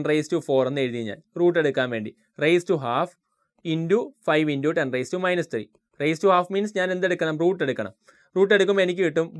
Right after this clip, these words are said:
one by five into ten raise to four-ൻ്റെ half എന്ന് പറയുമ്പോഴത്തേക്കും ടു. ക്ലിയർ അല്ലേ? So into five into ten raise to minus three. ഫൈവ്, ഫൈവ് ക്യാൻസൽ ആയി. So ഉത്തരം ten raise to minus five എന്ന് കിട്ടും. One into ten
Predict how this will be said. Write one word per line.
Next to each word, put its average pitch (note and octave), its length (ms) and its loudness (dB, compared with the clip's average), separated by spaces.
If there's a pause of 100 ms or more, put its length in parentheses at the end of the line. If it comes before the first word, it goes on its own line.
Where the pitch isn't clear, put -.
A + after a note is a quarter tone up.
(120)
one F3 160 0 (140)
by E3 120 6 (680)
five F#3 380 4
into E3 240 2 (160)
ten D#3+ 120 2 (140)
raise D#3+ 240 0
to F3 60 0 (100)
four-ൻ്റെ E3 460 2 (200)
half D#3+ 280 -2
എന്ന് E3+ 200 -6
പറയുമ്പോഴത്തേക്കും D#3+ 640 -2 (360)
ടു. F3 80 4 (260)
ക്ലിയർ C#3 260 -2
അല്ലേ? D3+ 160 -2 (360)
So F#3+ 40 -4 (260)
into G3 260 0 (360)
five F3 320 2
into D3+ 160 0 (120)
ten D3 120 0 (100)
raise C#3 180 0
to E3+ 60 -2 (100)
minus B2 340 -4
three. F3 160 -2 (300)
ഫൈവ്, E3+ 220 4
ഫൈവ് D#3 200 2
ക്യാൻസൽ C3+ 380 0
ആയി. G#3+ 80 0 (240)
So F#3+ 40 -2 (120)
ഉത്തരം E3+ 300 2 (1160)
ten F3+ 140 4 (120)
raise F3+ 200 2
to G3+ 140 6
minus D#3 320 0
five C#3 240 2
എന്ന് C#3 160 -2
കിട്ടും. A2+ 180 -10 (140)
One E3 120 0 (120)
into D3 260 -2
ten C3 100 -2